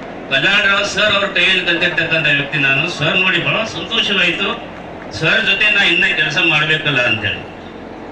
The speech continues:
ಸರ್ ನನ್ನ ಕೈ ಹಿಡಿದ್ರು. "ಏ ಬಯಲಿ",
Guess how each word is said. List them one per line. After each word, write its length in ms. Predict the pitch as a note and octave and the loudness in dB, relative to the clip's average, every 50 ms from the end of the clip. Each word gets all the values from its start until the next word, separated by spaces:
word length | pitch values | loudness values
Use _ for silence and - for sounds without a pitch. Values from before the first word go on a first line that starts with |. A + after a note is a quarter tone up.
| - - - - - - | -14 -14 -14 -12 -6 -2
ಸರ್ 240 | - F#3+ G3+ G#3 G3+ | 0 2 2 2 2
ನನ್ನ 240 | - F#3 E3+ E3+ - | 4 4 4 2 2
ಕೈ 100 | E3 E3 | 2 2
ಹಿಡಿದ್ರು. 460 | E3+ D#3+ D#3+ - E3 E3 D#3+ E3+ F#3+ A3 - - - - - - - - - - - - - - - - - - - | 4 4 4 2 2 2 2 0 0 -2 -6 -10 -12 -14 -14 -14 -14 -14 -14 -14 -14 -14 -14 -14 -14 -12 -6 -2 0
"ಏ 360 | - - - - - - - | 2 2 2 2 0 0 0
ಬಯಲಿ", 280 | C3 - - - - | 0 0 0 0 -2